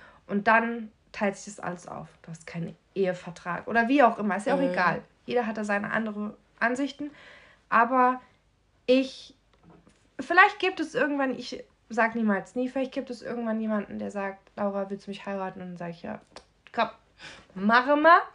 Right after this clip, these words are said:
Speaker 2: Das hätte ich jetzt auch gefragt. Was passieren würde, wenn dich jemand fragen würde?
Speaker 1: Ja, wenn ich wirklich merke, okay, das ist der Mann,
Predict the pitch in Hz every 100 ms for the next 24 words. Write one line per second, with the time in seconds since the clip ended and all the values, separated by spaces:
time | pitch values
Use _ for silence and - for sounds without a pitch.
0 | _ - - - - - 202 202 185 170
1 | 160 160 - 165 180 180 175 - 160 -
2 | 208 196 170 160 156 180 170 202 175 170
3 | - 170 160 165 - 170 - - 220 285
4 | 294 285 294 302 277 240 254 247 247 254
5 | 254 - 262 254 233 220 240 - 220 214
6 | 214 214 208 208